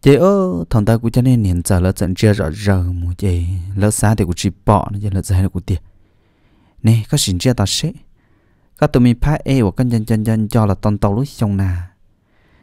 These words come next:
Con chia rong cho bọn tớ là hó. Hai tia nhục quá tờ chỉ là tới nhân tù nó tới xí mà tứ trà cá là một ôm bầu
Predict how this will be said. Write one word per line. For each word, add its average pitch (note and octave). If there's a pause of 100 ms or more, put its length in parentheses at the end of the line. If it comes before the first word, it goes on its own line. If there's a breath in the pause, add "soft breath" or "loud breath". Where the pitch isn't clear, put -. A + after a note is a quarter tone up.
(100)
Con D#3
chia C3+
rong B2+
cho C3
bọn F2+
tớ G#2
là G2
hó. A#2 (840)
Hai A#2+
tia B2+
nhục A#2
quá A2+
tờ G2
chỉ F#2
là G#2+
tới C3+
nhân D3+
tù A#2+
nó B2
tới D#3+
xí B2+
mà A2+
tứ D#3
trà A#2+
cá D3
là C#3+
một G#2
ôm A#2
bầu F#2+